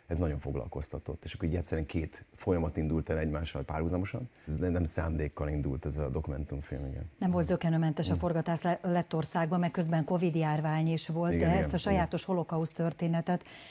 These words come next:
Speaker 2: úgy vitted át, hogy közben a saját családod történetét
Speaker 1: Igen.
Speaker 2: is belevitted a filmbe.
Speaker 1: Igen.
Speaker 2: M-, ez miért volt ez a szál, ez a plusz szál benne?
Speaker 1: Igen, hát ugye amikor elkezdtük vágni a dokumentumfilmet, akkor a, az a kérdés felmerült, hogy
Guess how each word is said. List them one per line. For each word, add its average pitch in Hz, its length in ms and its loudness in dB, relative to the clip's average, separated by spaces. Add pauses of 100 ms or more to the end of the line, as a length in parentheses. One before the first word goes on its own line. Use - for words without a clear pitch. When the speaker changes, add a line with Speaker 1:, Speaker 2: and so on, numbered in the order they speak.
(140)
Speaker 2:
úgy 226 200 4
vitted 180 360 2
át, 170 240 2
hogy 180 100 -2
közben 180 300 0
a 175 80 4
saját 160 360 2
családod 151 420 0
történetét 156 540 0
Speaker 1:
Igen. - 160 2
Speaker 2:
is 156 120 0
belevitted 143 580 0
a 151 80 2
filmbe. 156 520 0 (320)
Speaker 1:
Igen. 143 260 0 (120)
Speaker 2:
M-, 285 140 -6
ez 185 140 -2 (120)
miért 196 360 2
volt - 260 0
ez 147 100 6
a 147 80 6
szál, 156 440 2
ez 165 140 2
a 175 40 4
plusz 202 240 2
szál 147 340 2
benne? 143 420 0
Speaker 1:
Igen, 90 220 4
hát 101 140 2
ugye 107 120 4
amikor 104 220 4
elkezdtük 92 440 4
vágni 78 320 2
a 71 40 0
dokumentumfilmet, 82 800 0
akkor 87 260 0
a, 82 200 2 (320)
az 80 120 -4
a 87 40 2
kérdés 80 340 0
felmerült, 78 480 2
hogy 73 240 -2